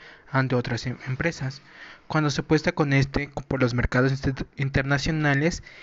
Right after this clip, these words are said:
existe la posibilidad de encontrar nuevos proveedores y suministros que permitan ofrecer precios más razonables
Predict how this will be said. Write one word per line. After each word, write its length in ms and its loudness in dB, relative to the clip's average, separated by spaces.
existe 440 0
la 100 2
posibilidad 680 2
de 80 0
encontrar 640 -2
nuevos 340 -4
proveedores 680 -2
y 80 0
suministros 760 -2
que 160 2
permitan 480 -2
ofrecer 560 0
precios 500 0
más 180 -2
razonables 680 -2